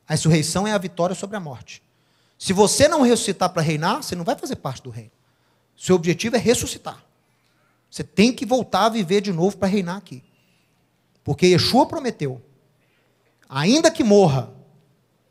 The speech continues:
vai viver. Olha, e aí, meus irmãos, essa lei da parada do mar tem um grande paradoxo, é ou não é? Qual que é o paradoxo?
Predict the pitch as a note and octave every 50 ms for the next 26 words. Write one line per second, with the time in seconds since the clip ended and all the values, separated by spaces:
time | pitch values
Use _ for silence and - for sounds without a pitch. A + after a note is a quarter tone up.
0 | _ _ _ _ _ _ _ _ _ _ _ _ _ _ _ _ - G#2+ G#2+ B2
1 | B2+ A#2+ C3+ D#3 B2+ A2+ F#2+ - - _ _ _ _ _ _ _ _ _ _ _
2 | _ _ _ _ _ _ _ _ _ _ _ _ _ _ _ _ _ _ _ _
3 | _ _ _ _ _ _ _ _ - F3+ G3 F3+ D3 B2 G#2 - _ _ _ _
4 | _ _ _ _ _ _ _ _ _ - G#3+ A3+ A3 A3+ B3 B3+ A3 G3+ F3 D3+
5 | D#3+ C#3 C#3 B2 A#2 A#2 - - - - _ _ _ _ _ _ _ _ _ -
6 | G#3 A3 - - A3 G3 F#3+ G#3+ A#3 A3+ G#3+ G3 - G3 F#3 F3 F3 E3+ D#3+ D3+
7 | D3 D3+ F3+ G3+ G#3 G3 - - _ _ _ - A3 A3 A3 E3 F#3 A3 A3+ -
8 | - - A3 A#3+ B3 G3 C#3+ D#3+ F3 F3 - - - - - - A3 B3 A3+ G#3
9 | F3 D3+ A#2 G#2 - - _ _ _ _ _ _ _ _ _ - C#4 C#4 C#4 C4
10 | A#3+ A#3+ A#3+ A3+ A3 G3 G3 G3+ F3 C#3+ - - - - -